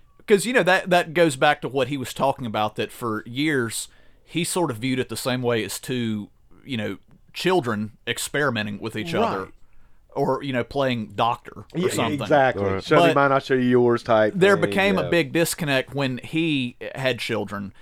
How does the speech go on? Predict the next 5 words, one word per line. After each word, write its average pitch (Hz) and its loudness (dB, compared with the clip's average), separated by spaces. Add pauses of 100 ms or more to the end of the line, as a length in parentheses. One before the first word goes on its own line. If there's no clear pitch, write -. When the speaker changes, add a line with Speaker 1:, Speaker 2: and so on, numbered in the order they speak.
(140)
Speaker 1:
It 127 -6
started 139 0
having 120 -2
nightmares 127 0
about, 117 -4